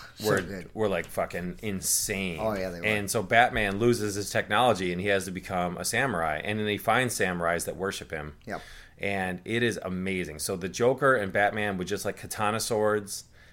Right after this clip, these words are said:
Speaker 2: and amazing one-liners.
Speaker 1: Oh, yeah. I mean, when it started off, like, it, it's not the usual voice actors that we
Speaker 2: Right.
Speaker 1: are accustomed to. I think the Batman was the one that done, like, the Arkham video games and stuff, you know, but
Speaker 2: Mm-hmm.
Speaker 1: you get over it pretty quick. Um,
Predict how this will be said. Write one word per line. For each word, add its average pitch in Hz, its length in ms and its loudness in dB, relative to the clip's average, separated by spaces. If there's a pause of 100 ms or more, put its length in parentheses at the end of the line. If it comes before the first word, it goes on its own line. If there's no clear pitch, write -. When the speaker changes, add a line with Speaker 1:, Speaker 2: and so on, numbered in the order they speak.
Speaker 2:
and 90 160 -2
amazing 95 480 0
one-liners. 95 720 0
Speaker 1:
Oh, 95 160 -2
yeah. 87 280 -8
I 139 100 2
mean, 170 260 0
when 175 120 2
it 196 100 4
started 170 400 4
off, 165 340 4
like, 135 160 -4 (280)
it, 175 340 2
it's - 140 -4
not 196 260 2
the 202 80 -2
usual 156 400 0
voice 120 340 0
actors 180 440 -2
that 117 80 0
we 120 580 -2 (180)
Speaker 2:
Right. 92 120 2
Speaker 1:
are - 60 4
accustomed 190 420 0
to. 208 200 2
I 160 40 2
think 170 220 -4
the 147 80 0
Batman 147 420 2
was 131 160 -2
the 123 60 -10
one 120 200 -2
that 117 120 -6
done, 113 180 -4
like, 98 140 -6 (160)
the 110 80 -6
Arkham 110 340 -2
video 107 220 -2
games 110 320 -6
and 117 80 -10
stuff, 113 260 -8
you 139 80 -6
know, 131 40 -8
but 180 180 -4
Speaker 2:
Mm-hmm. 254 80 -2
Speaker 1:
you 277 80 2
get 269 120 0
over 190 220 2
it - 40 -4
pretty 143 180 -2
quick. - 300 -8 (440)
Um, 127 640 2